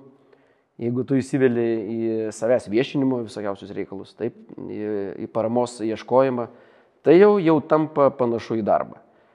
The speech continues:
Ir tai vargina. Iš tikrųjų niekad, e, niekad nedarau,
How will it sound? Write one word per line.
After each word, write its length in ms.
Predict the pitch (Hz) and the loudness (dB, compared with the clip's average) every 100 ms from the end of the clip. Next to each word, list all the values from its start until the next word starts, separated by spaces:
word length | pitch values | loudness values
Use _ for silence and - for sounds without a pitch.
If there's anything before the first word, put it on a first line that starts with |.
| - | -6
Ir 140 | 110 | -4
tai 160 | 104 143 | 4 4
vargina. 480 | 120 110 104 87 82 85 | 6 4 2 -8 -14 -18
Iš 140 | - | -14
tikrųjų 240 | 107 135 127 | -6 -4 0
niekad, 400 | 139 147 127 - | 0 -2 -6 -8
e, 380 | 139 127 123 117 113 _ _ _ _ _ 113 | -10 -6 -6 -8 -12 _ _ _ _ _ -2
niekad 340 | 127 127 - | -2 -2 -4
nedarau, 800 | 113 107 107 107 117 156 160 | -2 -2 -2 0 4 4 2